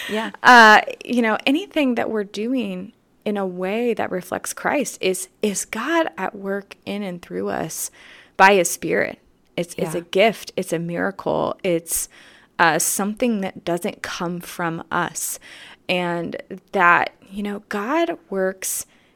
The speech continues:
Speaker 2: in and through all kinds of people in Scripture that are weak by the world's standards, that were perhaps the unexpected choice, or, um, people that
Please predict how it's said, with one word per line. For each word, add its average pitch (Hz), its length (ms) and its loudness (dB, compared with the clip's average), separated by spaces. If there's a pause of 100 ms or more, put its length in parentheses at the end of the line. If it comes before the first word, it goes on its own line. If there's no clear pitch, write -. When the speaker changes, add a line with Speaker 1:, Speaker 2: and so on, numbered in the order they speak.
(140)
Speaker 2:
in 202 300 0
and 175 260 -6
through 170 640 -2 (360)
all 262 300 0
kinds 175 640 -8
of 175 200 -6
people 165 440 -6
in 170 140 -8
Scripture 156 680 -6 (400)
that 156 600 2 (640)
are 165 400 2
weak 175 500 -8 (180)
by 160 160 2
the 160 120 -6
world's 135 520 -6
standards, 151 680 -6 (140)
that 165 280 6
were 165 440 -2 (120)
perhaps 185 460 4 (240)
the 185 200 -2
unexpected 170 760 -4
choice, - 540 -4 (100)
or, 160 460 -2 (420)
um, 165 400 2 (400)
people 190 380 0
that 170 340 2